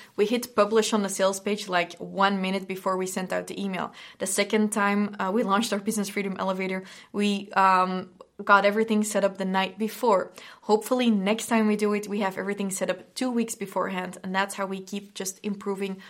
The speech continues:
our timeline. But it's not really easy. So for you, I would just suggest try and have your deliverables for big events ready a week beforehand. That would be ideal, and you would be doing a better <laughs> job than I've done in the past.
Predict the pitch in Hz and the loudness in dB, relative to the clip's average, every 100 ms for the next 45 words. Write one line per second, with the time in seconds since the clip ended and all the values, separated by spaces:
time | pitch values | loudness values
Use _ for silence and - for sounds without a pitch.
0 | - - 202 196 185 170 117 - - 262 | -20 -2 -2 2 2 2 -4 -8 0 2
1 | 285 - 277 349 254 214 190 190 185 - | 2 0 2 2 2 -2 -2 -6 -6 -10
2 | - 220 214 226 214 294 269 240 233 220 | -6 -4 -2 -4 -2 0 2 0 -2 -6
3 | - - - 220 - 214 214 - - - | -6 -10 -4 -2 0 -2 -4 -10 -18 -18
4 | - - - 233 254 294 294 202 214 226 | -20 -16 0 4 6 4 4 4 4 4
5 | 202 190 190 202 202 202 - 190 185 185 | 0 -2 -2 -2 -2 -4 -6 -6 -6 -6
6 | 185 185 - 185 185 190 - 190 185 226 | -6 -6 -6 -4 -4 -4 -8 -4 0 0
7 | 220 208 - 196 196 240 262 247 220 240 | 0 -8 -2 -2 0 0 0 0 0 0
8 | 240 - 196 185 185 233 233 185 185 196 | -2 -2 -4 -2 0 0 0 -2 -4 -6
9 | 190 190 196 196 240 214 - 254 233 - | -6 -6 -4 -2 -2 0 2 2 0 -2
10 | 214 226 202 175 196 202 185 175 170 - | -2 -2 -4 -2 -2 -4 -4 -6 -4 2
11 | 247 240 - | 2 0 -8